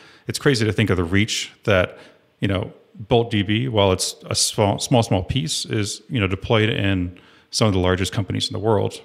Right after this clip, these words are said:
you know, helping to, you know, persist state in their etcd cluster. So, like, little things like that, just seeing that I can make some small incremental change in the world that has large reach.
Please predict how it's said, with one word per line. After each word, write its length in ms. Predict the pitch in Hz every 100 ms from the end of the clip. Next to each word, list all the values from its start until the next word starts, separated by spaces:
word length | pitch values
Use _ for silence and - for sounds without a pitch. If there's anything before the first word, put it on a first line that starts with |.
| -
you 60 |
know, 140 | 92 87
helping 360 | 92 - 98
to, 320 | 87 92 87 90 - - _ _ _ _ -
you 80 |
know, 120 | 107 104
persist 440 | - 110 110 -
state 340 | - 101 104 - -
in 160 | 98
their 340 | 87 87 90 90 -
etcd 320 | 95 107 104
cluster. 380 | - - - 107 _ _ _ -
So, 280 | - - -
like, 180 | 139 135
little 160 | 156
things 140 | 135 113
like 160 | 101
that, 160 | 107 92
just 320 | 117 - -
seeing 220 | - 131
that 80 | 113
I 40 | 107
can 120 | 98
make 240 | 92 -
some 200 | - 101
small 320 | - 101 98
incremental 380 | 110 101 95 98
change 300 | - 107 95
in 40 | 92
the 60 |
world 260 | 90 101 101
that 60 |
has 160 | 87 92
large 300 | 101 101 -
reach. 280 | - -